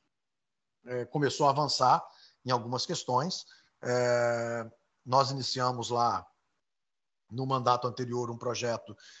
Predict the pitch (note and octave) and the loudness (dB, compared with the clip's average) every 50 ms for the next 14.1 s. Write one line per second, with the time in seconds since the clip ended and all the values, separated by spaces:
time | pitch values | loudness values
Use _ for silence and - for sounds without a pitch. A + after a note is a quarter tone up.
0 | - _ _ _ - G#2 G#2 A#2 A#2+ B2+ B2 B2 B2 A#2 A2+ - - A#2+ - - | -20 _ _ _ -12 -10 -8 -6 -6 -6 -6 -6 -8 -10 -10 -12 -12 -8 -6 -6
1 | C3+ B2 A#2 D3 A#2+ C3 C#3 D3 C3 - C3 - - - A#2+ - - B2 B2+ D3+ | -4 -2 -2 0 4 6 6 6 4 2 -4 -6 -6 -6 -8 -6 -4 0 0 0
2 | D#3 - - G#3 - - - - - - - _ _ _ _ _ C3+ C3 C3+ C3 | 0 0 -6 -8 -8 -8 -10 -12 -14 -20 -20 _ _ _ _ _ -2 0 0 2
3 | C3 C3 C3 C3 - - D3 C#3+ B2+ A#2+ C3 D3+ F3+ F3+ D#3 C#3 - - - - | 2 0 -2 -2 2 4 4 4 2 -2 -4 -4 -2 0 0 -2 -2 -4 -4 -2
4 | E3 D#3+ D3 - C#3 B2 - - C#3+ C3+ C3 C3 - C3+ B2 A#2 C3 C3 C3 B2+ | -2 -2 -2 -4 -6 -8 -6 -6 -2 -2 -2 -2 0 -2 -2 0 2 0 0 0
5 | B2+ A#2+ C3 B2 - B2 A#2+ B2 B2 B2 A#2+ A#2+ A#2 A#2+ C3+ D3+ F3+ F#3+ F3+ - | -4 -6 -6 -8 -8 -10 -8 -6 -6 -6 -6 -8 -8 -6 -4 -4 -4 -4 -6 -8
6 | G#3+ G3+ - _ _ _ _ _ _ _ C#3+ C#3+ D3 B2+ D3 D3+ C#3 C3 - C#3+ | -10 -12 -12 _ _ _ _ _ _ _ 2 2 2 4 4 4 4 4 2 0
7 | C3+ C3 B2+ B2 B2+ C3+ D#3 F3 F#3 F#3+ G3 G3 F#3+ - - _ _ - C3 B2 | 0 0 -2 -2 -2 -4 -2 0 0 0 0 -2 -4 -8 -16 _ _ -4 -2 0
8 | C3+ C#3+ C#3+ C#3 C3+ B2+ - - - _ _ _ - B2+ B2 B2+ - - - D#3 | 4 4 4 4 4 0 0 -4 -8 _ _ _ -6 -4 -4 -4 -6 -4 -2 -2
9 | F#3 F3+ D#3 - D3 C3 B2 C3+ A#2+ - - B2+ A#2 - B2+ A#2+ A#2+ A#2 - A#2+ | -2 -2 -2 -6 -6 -4 -4 -4 -4 -4 -6 -8 -8 -8 -6 -6 -6 -6 -4 -4
10 | A2+ G2 A2+ A#2 A#2+ C3 C#3 F#3 F#3 - - - _ _ _ _ _ _ _ _ | -4 -2 0 0 2 0 0 0 -4 -6 -8 -10 _ _ _ _ _ _ _ _
11 | _ _ _ _ _ _ B2+ B2+ B2+ B2+ B2+ B2+ B2+ B2 B2 A#2+ A#2+ A#2+ A#2+ A#2 | _ _ _ _ _ _ -2 0 2 2 2 2 0 0 -2 -2 -4 -4 -4 -4
12 | A#2 A#2 B2 - - - - - F3+ D#3+ - - E3+ F3 E3+ D#3 D3 C3+ - - | -6 -6 -8 -10 -8 -8 -2 0 0 0 2 4 4 6 6 4 2 0 0 -2
13 | D3 C#3+ - C3+ B2+ B2 C#3 C#3 C3 C3 B2+ A2 B2+ B2+ B2 A#2+ B2 A#2+ A2+ G#2+ | -2 -2 -2 -6 -4 -4 -6 -4 -4 -4 -6 -6 -4 -4 -2 0 0 0 -2 -2
14 | G2+ | -4